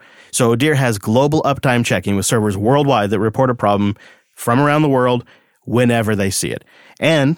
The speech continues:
that deep checking means that if something shows up on the site that you maybe broke because somebody else that you linked to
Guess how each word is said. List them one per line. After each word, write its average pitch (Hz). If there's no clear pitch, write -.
that 120
deep 160
checking 156
means 135
that 123
if -
something 156
shows 135
up 131
on 123
the 120
site 135
that 117
you 107
maybe 113
broke 120
because 104
somebody 104
else 120
that 113
you -
linked 107
to 175